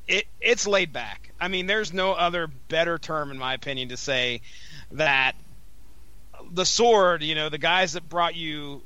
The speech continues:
was it Beryll's Blade? I can't even pronounce it right, but, uh, you know, all these, all these great, heavy, throw your fist up in the air songs that you just, "Oh, hell yeah." And then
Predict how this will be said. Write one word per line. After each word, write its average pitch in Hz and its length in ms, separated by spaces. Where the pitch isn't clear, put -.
was 139 220
it 120 140
Beryll's 170 480
Blade? 165 300
I 160 60
can't 156 180
even 131 120
pronounce 131 420
it 123 80
right, 120 360
but, 120 180
uh, 139 320
you 175 100
know, 175 80
all 202 200
these, 240 420
all 208 120
these 214 180
great, 185 480
heavy, 165 580
throw 170 120
your 170 140
fist 175 240
up 151 100
in 147 80
the 143 120
air 160 240
songs 180 560
that 151 80
you 139 140
just, 135 240
"Oh, 170 200
hell 165 200
yeah." 165 300
And 170 120
then 165 260